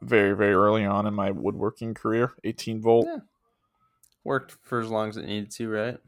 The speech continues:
Speaker 1: Uh, yeah, I mean, I used it very little, but it was always nice to have when I needed it. But like I said, I was just so frustrated, I just threw it in the can.
Speaker 2: Yeah, yeah, I feel like that with the jigsaw a lot.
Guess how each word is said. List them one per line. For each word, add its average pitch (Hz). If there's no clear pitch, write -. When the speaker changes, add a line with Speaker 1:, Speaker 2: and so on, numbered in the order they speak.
Speaker 1:
Uh, -
yeah, 82
I 87
mean, 107
I 107
used 117
it 98
very 104
little, 87
but 76
it 113
was 117
always 113
nice 107
to 98
have 113
when 113
I 101
needed 113
it. 160
But 110
like 107
I 101
said, 104
I 95
was 107
just 101
so 107
frustrated, 110
I 98
just 95
threw 98
it 92
in 87
the 80
can. 90
Speaker 2:
Yeah, 92
yeah, 101
I 113
feel 123
like 110
that 95
with 98
the 98
jigsaw 90
a 87
lot. 92